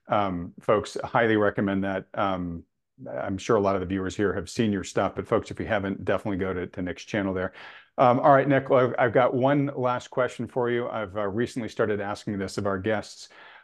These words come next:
Um, if, uh, you know, we've been talking about housing and, and sort of,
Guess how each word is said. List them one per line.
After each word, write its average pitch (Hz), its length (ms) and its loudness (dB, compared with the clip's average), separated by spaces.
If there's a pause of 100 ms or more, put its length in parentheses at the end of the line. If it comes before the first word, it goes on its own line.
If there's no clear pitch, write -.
(100)
Um, 107 480 4 (600)
if, 143 280 4
uh, 113 520 4 (840)
you 135 100 2
know, 110 260 0 (100)
we've 127 300 0
been 117 120 2
talking 143 320 4
about 113 360 2 (200)
housing 120 580 2
and, 98 260 -2
and 98 380 -6
sort 120 180 2
of, 95 180 -6